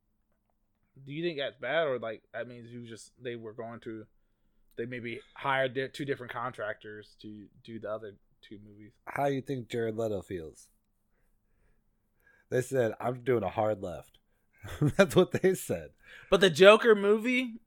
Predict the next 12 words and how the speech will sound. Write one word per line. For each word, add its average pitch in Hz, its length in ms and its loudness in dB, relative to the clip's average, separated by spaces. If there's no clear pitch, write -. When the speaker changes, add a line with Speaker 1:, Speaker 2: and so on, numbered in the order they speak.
Speaker 1:
wasn't 165 520 4
part 170 220 8
of 156 80 8
the 143 80 0
D 139 200 -6
C 127 380 -8
series. 117 440 -6
It's 117 200 -16
its 107 120 -18
own 117 280 -8
standalone 104 560 -10
thing. 87 200 -20